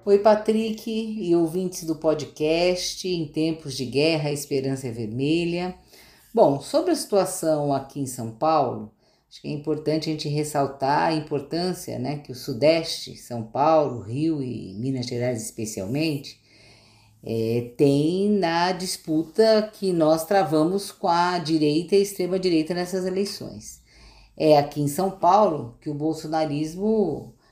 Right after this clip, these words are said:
pretende arrancar a votação que lhes falta em outros lugares, especialmente no Nordeste. E tudo isso dá à eleição paulista um papel muito importante.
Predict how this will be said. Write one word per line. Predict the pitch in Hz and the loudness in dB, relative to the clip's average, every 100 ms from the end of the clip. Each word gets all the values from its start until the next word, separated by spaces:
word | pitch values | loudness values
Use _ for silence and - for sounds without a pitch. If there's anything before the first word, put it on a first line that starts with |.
| _ | _
pretende | 147 151 143 156 160 156 | -2 -2 0 -2 2 2
arrancar | 143 156 135 123 180 185 - - - - _ | 2 0 -2 -2 0 0 -4 -12 -20 -20 _
a | - 139 | -2 0
votação | 123 156 165 165 139 - - 175 180 143 - - - _ - | 4 2 4 2 2 0 0 2 2 -2 -10 -20 -20 _ -8
que | 156 | -4
lhes | 147 165 160 | 0 -2 -2
falta | - 147 156 165 165 185 | 2 6 6 6 0 0
em | 180 165 | 2 4
outros | 160 156 156 160 160 147 - - | 4 2 -2 -2 -2 -2 -6 -8
lugares, | 147 143 151 170 180 135 120 - | -2 2 6 8 6 2 -6 -10
especialmente | - 143 - 156 160 165 165 156 | -10 -8 -2 -2 0 -2 -2 -4
no | 175 | -2
Nordeste. | 175 196 160 120 110 - - - _ _ - - - | 2 2 2 0 -2 -6 -14 -16 _ _ -20 -20 -10
E | 247 | -4
tudo | 294 254 262 | 0 2 4
isso | 254 277 - | 4 2 0
dá | 196 185 | 4 6
à | 180 | 8
eleição | 165 165 165 147 | 6 4 2 0
paulista | 139 139 143 185 214 - - 135 | 2 2 2 0 0 -2 -6 -4
um | 139 143 | -2 -4
papel | 143 151 165 175 | 0 0 2 2
muito | 175 202 233 233 | 4 4 2 0
importante. | 202 156 151 - - - - | -2 -2 -4 -8 -14 -16 -20